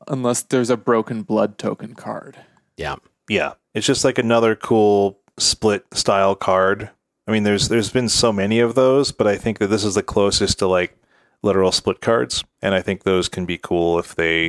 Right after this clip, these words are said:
Speaker 3: if they just push it a little bit.
Speaker 2: All right, so let's get into these cards.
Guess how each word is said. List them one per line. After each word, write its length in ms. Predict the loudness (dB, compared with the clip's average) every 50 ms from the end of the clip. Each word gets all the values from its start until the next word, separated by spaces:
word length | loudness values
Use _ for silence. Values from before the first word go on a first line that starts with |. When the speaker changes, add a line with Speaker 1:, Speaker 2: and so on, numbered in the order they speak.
| -4 -6
Speaker 3:
if 140 | -10 -6
they 120 | -4 -4 -4
just 180 | -4 -6 -6
push 220 | -2 -2 -2 0 -2
it 40 | -4
a 20 |
little 160 | -4 -4 -4
bit. 220 | -4 -2 -2 -4 -4 _ _ _ -6
Speaker 2:
All 60 | -2 0
right, 120 | 0 0
so 100 | 0 0
let's 140 | 0 0 0 0
get 100 | 0 0
into 120 | 0 0
these 160 | 0 0 -2
cards. 580 | -2 -2 -2 0 0 0 0 -2 -2 -4 -4